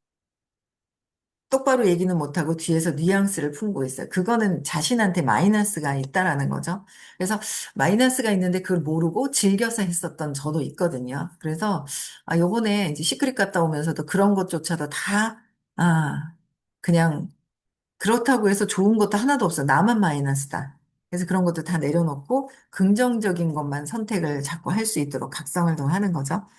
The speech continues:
어떤 조직에든 매처의 사고방식을 지니-, 지닌 사람이 가장 많다. 매처. 기버, 매처, 테이커. 매처는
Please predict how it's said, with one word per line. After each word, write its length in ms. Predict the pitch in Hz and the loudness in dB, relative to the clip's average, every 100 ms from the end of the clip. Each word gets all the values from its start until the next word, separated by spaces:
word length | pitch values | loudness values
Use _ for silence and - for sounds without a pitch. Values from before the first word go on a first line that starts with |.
| - _ _ _ _ _ _ _ | -20 _ _ _ _ _ _ _
어떤 320 | 165 170 240 233 | -2 2 2 2
조직에든 720 | 190 185 226 190 160 185 143 | 2 2 2 2 2 2 2
매처의 540 | 127 185 - 233 214 208 | 2 0 0 2 2 2
사고방식을 760 | - 277 277 254 220 214 190 | 0 2 2 2 0 -2 -4
지니-, 400 | 185 175 165 180 | -2 0 0 0
지닌 340 | - 185 190 202 | 0 2 4 4
사람이 360 | 196 156 170 | 2 -2 -4
가장 380 | 202 - - 247 | -6 -8 -4 0
많다. 480 | 196 139 139 151 - | 0 -2 -6 -10 -6
매처. 400 | 147 165 - 139 - _ _ _ _ _ _ _ - | -2 -2 -2 -4 -6 _ _ _ _ _ _ _ -12
기버, 560 | - 170 202 214 233 _ _ _ - | -2 0 2 0 -4 _ _ _ -6
매처, 520 | 156 156 - 240 247 | -6 -4 -4 -6 -6
테이커. 560 | 220 202 175 - 139 - _ _ _ _ _ _ _ _ _ _ _ _ _ _ _ _ _ _ _ _ _ _ - | -6 -4 -4 -10 -14 -16 _ _ _ _ _ _ _ _ _ _ _ _ _ _ _ _ _ _ _ _ _ _ 0
매처는 1080 | 175 180 196 180 170 160 165 190 196 202 | 0 2 2 4 4 4 2 4 4 2